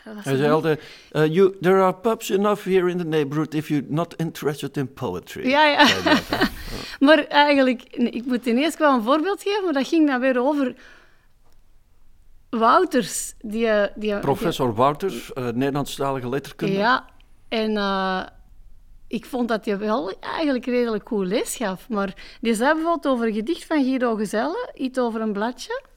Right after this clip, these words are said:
Speaker 1: dat de, in de rivier dreef.
Speaker 2: Krinkelend, winkelend water, denk ik.
Speaker 1: Ja, en, maar dan zei hij dat er ergens een punt stond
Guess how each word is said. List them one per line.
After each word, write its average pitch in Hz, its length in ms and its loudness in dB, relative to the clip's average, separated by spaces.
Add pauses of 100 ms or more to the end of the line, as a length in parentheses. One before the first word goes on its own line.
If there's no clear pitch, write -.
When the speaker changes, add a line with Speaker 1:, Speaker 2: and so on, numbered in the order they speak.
(480)
Speaker 1:
dat 240 240 -6
de, 233 200 -4
in 247 160 0
de 226 80 -2
rivier 226 440 -4
dreef. - 220 0
Speaker 2:
Krinkelend, 123 320 -2
winkelend 123 640 -4
water, 104 360 -12
denk 87 260 -10
ik. 220 60 -4
Speaker 1:
Ja, 349 400 -2
en, 269 260 -2
maar 240 160 0
dan 226 220 -2
zei 262 200 -2 (200)
hij 302 360 0 (680)
dat 247 200 0
er 269 140 0
ergens 294 300 0
een 240 220 0
punt 349 280 4
stond - 640 -10